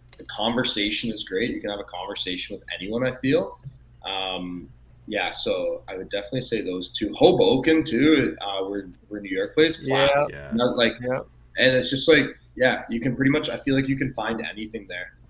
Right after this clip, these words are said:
Speaker 1: Um, I would be like, honestly, I would say Toronto as well. I know that, I
Speaker 3: Yeah.
Speaker 1: know it's like there might be other,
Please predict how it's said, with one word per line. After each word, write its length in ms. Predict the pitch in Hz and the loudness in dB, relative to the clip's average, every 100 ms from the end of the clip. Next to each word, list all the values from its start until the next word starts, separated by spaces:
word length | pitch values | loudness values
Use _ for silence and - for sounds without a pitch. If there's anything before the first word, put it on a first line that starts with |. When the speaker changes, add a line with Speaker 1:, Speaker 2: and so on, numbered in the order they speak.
| - - | -20 -18
Speaker 1:
Um, 440 | 95 92 90 90 - - _ _ - _ - - | -12 -10 -10 -12 -16 -20 _ _ -20 _ -16 -4
I 120 | 110 | 0
would 220 | 120 123 | 0 0
be 160 | 123 123 | 2 4
like, 380 | 127 117 - - - - | 6 4 0 -14 -16 -4
honestly, 400 | 117 135 - 139 | -2 0 4 2
I 20 | |
would 180 | 117 - | 2 0
say 220 | 120 117 | 0 0
Toronto 500 | - 113 98 98 92 | -2 -2 -2 -2 -2
as 140 | 90 | -2
well. 300 | 90 76 - - - | -6 -8 -10 -14 -6
I 80 | 104 | -2
know 200 | 104 107 | 0 2
that, 180 | 107 | 2
I 100 | - | 2
Speaker 3:
Yeah. 80 | 113 | 2
Speaker 1:
know 180 | 113 117 | 6 6
it's 140 | 113 | 6
like 160 | 120 107 | 2 0
there 80 | 117 | -2
might 220 | 104 104 | 0 0
be 160 | 110 107 | 0 0
other, 480 | 98 107 107 110 | 0 0 0 -2